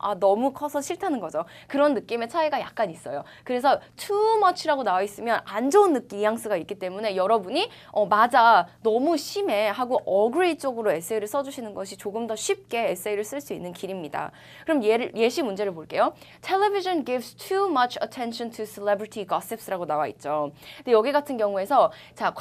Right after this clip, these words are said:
과도한 관심으로 연예인들이 행복하지 않다라는 것은 연예인들의 초점을 맞춰서 안 좋은 점을 하나를 이야기를 하고, 두 번째 본문에서는 이제 보는 입장, 시청자의 입장에서도 안 좋은 이유.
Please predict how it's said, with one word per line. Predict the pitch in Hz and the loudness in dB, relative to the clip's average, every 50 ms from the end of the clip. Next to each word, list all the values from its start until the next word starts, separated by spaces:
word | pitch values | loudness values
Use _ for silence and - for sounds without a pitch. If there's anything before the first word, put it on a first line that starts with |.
| 226 202 | 2 4
과도한 | 214 - 330 370 403 403 392 | 4 4 6 6 6 6 4
관심으로 | 330 269 202 196 202 247 262 247 240 233 233 202 | 2 -2 -4 -4 -4 -6 -4 -4 -2 -2 -2 0
연예인들이 | 180 175 180 208 247 339 403 415 415 392 359 349 294 302 320 | 0 0 2 2 2 2 2 2 0 0 0 0 0 0 0
행복하지 | 339 330 330 339 - - 311 254 240 226 | 0 0 0 -2 -2 -2 -4 -4 -2 -2
않다라는 | - 170 180 180 254 254 226 220 196 190 185 | -2 -2 -4 -4 -4 -2 -2 -2 -2 -4 -6
것은 | - 160 170 - 165 175 185 175 156 156 160 - - - - | -8 -10 -10 -8 -6 -4 -2 -2 -2 -4 -6 -10 -16 -6 2
연예인들의 | - 214 208 226 277 359 403 403 370 349 311 285 285 | 6 6 8 8 6 4 4 2 0 0 0 -2 -2
초점을 | - 370 285 - 294 277 277 262 | -2 -4 -2 0 2 2 2 2
맞춰서 | 185 160 - - 208 208 214 | -2 -2 -4 -6 -8 -8 -8
안 | - 160 170 180 | -6 -8 -8 -6
좋은 | 180 226 233 226 | -2 -2 -2 -2
점을 | 220 233 214 214 | 0 -2 -2 -2
하나를 | 247 277 294 277 269 262 269 | -2 -2 -2 -2 -2 -2 -2
이야기를 | 220 165 170 180 180 180 190 | -4 -4 -4 -4 -6 -8 -8
하고, | 196 - 302 294 220 196 185 160 - - - - - - - - | -4 -2 -2 -2 0 0 0 0 0 -2 -6 -16 -20 -20 -10 -4
두 | - 277 269 | 0 2 4
번째 | 370 403 359 370 370 | 4 4 4 2 0
본문에서는 | 285 254 196 202 214 220 202 190 190 170 240 330 392 494 - - - - _ | -2 -2 -2 -2 -2 -2 -2 -2 -2 0 0 0 0 -2 -4 -8 -18 -20 _
이제 | - 214 196 226 226 | -12 -4 -2 0 0
보는 | 220 - - 269 311 339 381 330 190 151 | 0 0 4 6 6 8 6 6 2 -2
입장, | - - - - | -6 -12 -14 -12
시청자의 | - - - - - 453 427 415 403 370 339 330 302 208 | -10 -10 -8 -8 -6 -4 -2 2 4 6 6 6 4 0
입장에서도 | - - 233 214 202 196 202 190 185 - | -4 -6 -6 -6 -6 -6 -4 -4 -4 -4
안 | 185 180 185 202 | -4 -4 -6 -4
좋은 | 196 226 196 170 165 - | 0 0 0 0 -2 -6
이유. | - 185 175 151 151 | -6 -6 -6 -6 -6